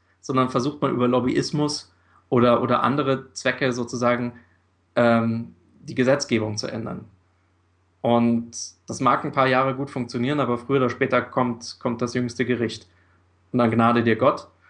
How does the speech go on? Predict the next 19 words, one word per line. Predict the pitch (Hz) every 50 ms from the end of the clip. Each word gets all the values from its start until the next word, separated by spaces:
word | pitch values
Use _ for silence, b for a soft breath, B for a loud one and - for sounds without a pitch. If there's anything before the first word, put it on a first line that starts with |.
| b b b b _ _ _
Und, | 131 123 120 120 117 117 117 117 - - - -
und | 131 120 117
die | 120
Leute, | 113 117 123 131 131 127
die | 123 127
immer | 127 127 127 120
meinen, | 117 117 117 123 139 139 135 - - - - _ _ _
uns | - 135 135 131
wird's | 147 135 135 -
schon | 139 123
nicht | 123 117 - - - _ _
passieren, | - 120 117 - - 131 143 147 156 156 151 b b b b b b b b b b _ _ _ _ _ _
siehe | 123 113 120 123 117 117
Gu-, | 127 135 147 -
äh, | 147 135
siehe, | 113 113 120 120 113 117
äh, | 117 - 120 117 - -
äh, | 135 127 127 123 - - 113 120
ähm, | 123 123 120 120 - -